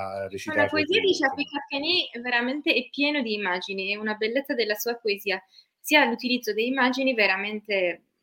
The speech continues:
Speaker 1: cioè uno vede proprio la poesia davanti agli occhi, vede tutta l'immagine di quello che sta succedendo, ehm,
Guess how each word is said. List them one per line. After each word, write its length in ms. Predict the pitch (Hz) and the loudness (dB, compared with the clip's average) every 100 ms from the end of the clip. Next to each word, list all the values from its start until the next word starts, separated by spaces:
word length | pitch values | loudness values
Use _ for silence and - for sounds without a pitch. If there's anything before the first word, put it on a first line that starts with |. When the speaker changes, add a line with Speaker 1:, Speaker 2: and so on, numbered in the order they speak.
| _ | _
Speaker 1:
cioè 220 | - 214 - | 0 2 4
uno 240 | 247 233 | 4 2
vede 420 | 214 262 247 202 | 8 10 10 6
proprio 280 | - 202 208 | 2 0 2
la 100 | 196 | 2
poesia 300 | 196 202 208 | 2 2 2
davanti 400 | 196 185 208 208 | 2 0 -2 -4
agli 180 | 190 190 | -4 -2
occhi, 400 | 175 175 - 190 | -2 -4 -10 -6
vede 240 | 196 196 | -2 -2
tutta 280 | - 233 240 | -4 -4 -2
l'immagine 460 | 226 214 208 226 220 | 0 2 2 2 -2
di 120 | 214 | 0
quello 180 | 220 226 | 2 2
che 120 | 196 | 0
sta 140 | - 196 | -4 -8
succedendo, 760 | 196 190 180 185 202 240 294 - - - - - - | -6 -4 -4 -6 -4 0 0 0 -12 -14 -14 -16 4
ehm, 1200 | 226 220 214 214 208 208 208 208 202 202 196 | 6 8 8 6 4 0 -4 -8 -12 -14 -16